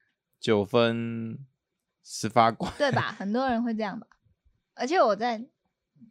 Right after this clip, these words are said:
Speaker 2: 酒吧工作的时候，我也有发现，北北也们，北北们也都会这样。
Speaker 1: 哦，嗯，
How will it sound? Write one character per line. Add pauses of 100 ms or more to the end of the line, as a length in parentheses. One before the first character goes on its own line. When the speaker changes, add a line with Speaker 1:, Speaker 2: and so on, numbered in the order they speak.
(120)
Speaker 2:
酒
吧
工
作
的
时
候，
我
也
有
发
现， (200)
北
北
也
们，
北
北
们
也
都
会
这
样。 (640)
Speaker 1:
哦， (140)
嗯，